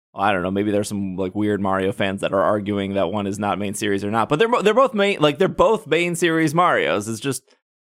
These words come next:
the two D ones play differently than the three D ones, and some people prefer the two D ones, and some people prefer the three D ones, and then there are Mario fans that will just play everything, right? So it's not weird to me that, like,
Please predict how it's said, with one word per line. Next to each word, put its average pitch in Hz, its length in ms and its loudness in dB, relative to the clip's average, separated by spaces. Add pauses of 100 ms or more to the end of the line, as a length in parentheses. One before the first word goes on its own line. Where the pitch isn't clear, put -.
the 139 100 -4
two 175 240 0
D 175 140 4
ones 170 280 2
play 139 300 0
differently 139 480 -2
than 151 160 0
the 147 60 -6
three 127 260 2
D 123 100 4
ones, 123 340 0
and 127 140 -4
some 117 160 -2
people 131 240 -4
prefer 127 340 -2
the 131 100 -2
two 131 200 -2
D 113 140 2
ones, 113 300 -2
and 135 120 -6
some 104 160 -4
people 123 220 -8
prefer 127 300 -4
the 123 100 -2
three 110 200 -2
D 113 80 2
ones, 113 300 0
and 123 120 -2
then 107 100 -6
there 107 100 2
are 113 60 0
Mario 107 320 2
fans 113 320 0
that 107 120 0
will 113 140 0
just 110 160 -6
play 120 280 0
everything, 110 520 0
right? 120 280 2 (680)
So 139 520 0
it's 175 240 0
not 151 280 0
weird 165 400 2
to - 80 -2
me 113 200 0
that, 90 180 0
like, 98 340 -2